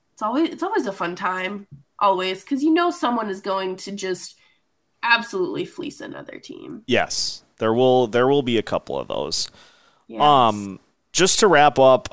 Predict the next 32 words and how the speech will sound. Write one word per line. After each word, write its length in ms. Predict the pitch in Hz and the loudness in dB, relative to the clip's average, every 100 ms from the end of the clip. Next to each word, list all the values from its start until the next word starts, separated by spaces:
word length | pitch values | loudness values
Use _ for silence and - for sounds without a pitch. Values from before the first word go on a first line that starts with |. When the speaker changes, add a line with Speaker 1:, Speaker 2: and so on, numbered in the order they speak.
| - | -8
Speaker 2:
we're 120 | 147 143 | -4 0
gonna 200 | 175 175 | 2 2
do 180 | 156 | 2
something 680 | 147 - 143 131 139 131 123 | 4 4 2 2 2 2 0
just 560 | - 135 - - - - - | 0 2 2 0 -4 -8 -8
quick, 540 | - 113 92 - - - | 2 2 2 -4 -16 -6
talking 380 | - 110 - 113 | 2 2 2 0
about 180 | 104 104 | 2 2
our 100 | 101 | 2
Speaker 1:
Yeah. 60 | |
Speaker 2:
two 200 | 95 123 | 0 -2
games. 540 | 104 98 92 82 87 - | 0 -2 -2 -4 -4 -2
Um, 360 | 90 90 87 90 | 0 0 0 -2
and 200 | 95 101 | -4 -2
this 240 | 107 - | 0 0
is 300 | 107 101 95 | -2 -2 -2
a 80 | 90 | -2
fun 280 | - 110 107 | -2 -2 -2
thing 240 | - 107 | -4 -4
that 120 | 101 95 | -2 -2
I 60 | |
literally 420 | 95 101 101 98 | 0 -2 -2 -2
just 260 | 90 95 - | -2 -2 -2
thought 220 | 92 95 | 2 2
of. 300 | 95 92 90 - _ _ - - - | 2 0 -4 -16 _ _ -20 -8 -2
So 280 | 226 156 143 | 4 6 6
Speaker 1:
<laughs> 60 | 131 | 4
Speaker 2:
we're 120 | 156 | 4
gonna 140 | 170 | 2
take 240 | 165 170 - | 4 2 2
these 200 | 160 156 | 0 2
categories: 760 | 156 127 113 101 78 55 - | 4 4 4 0 -2 -4 -4